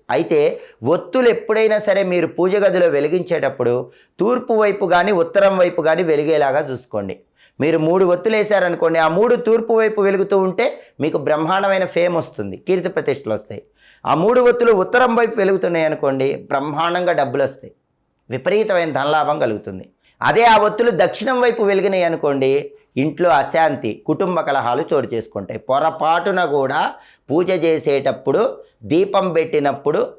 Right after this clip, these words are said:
ఆ ఒత్తులు దక్షిణం వైపు చూడకూడదు. దక్షిణం వైపు ప్రత్యేకమైన సమయాల్లోనే ఒత్తులు వేసి దీపం పెడతాం. తూర్పు వైపు కానీ, ఉత్తరం వైపు కానీ ఆ ఒత్తులు చూస్తూ ఉంటే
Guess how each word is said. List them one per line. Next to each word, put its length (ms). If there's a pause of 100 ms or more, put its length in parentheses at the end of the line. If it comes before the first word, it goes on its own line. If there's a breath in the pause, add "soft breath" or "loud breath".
(140)
ఆ 20 (160)
ఒత్తులు 300 (120)
దక్షిణం 460
వైపు 220 (100)
చూడకూడదు. 640 (600 soft breath)
దక్షిణం 480
వైపు 180 (120)
ప్రత్యేకమైన 640 (120)
సమయాల్లోనే 520 (100)
ఒత్తులు 260
వేసి 200
దీపం 280
పెడతాం. 260 (580)
తూర్పు 380
వైపు 300
కానీ, 160 (120)
ఉత్తరం 360
వైపు 260
కానీ 200 (240)
ఆ 20 (280)
ఒత్తులు 320
చూస్తూ 280 (120)
ఉంటే 180